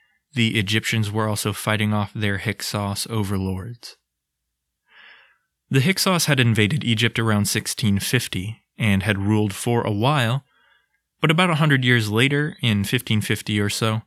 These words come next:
Pharaoh Kamos drove out the foreign rulers,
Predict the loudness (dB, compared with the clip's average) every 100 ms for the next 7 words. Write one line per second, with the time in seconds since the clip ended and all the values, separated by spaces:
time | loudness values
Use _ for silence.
0 | _ _ _ _ _ _ 2 4 4 0
1 | 0 2 4 2 0 -2 2 2 2 0
2 | -4 -4 0 2 2 4 2 2 -2 -6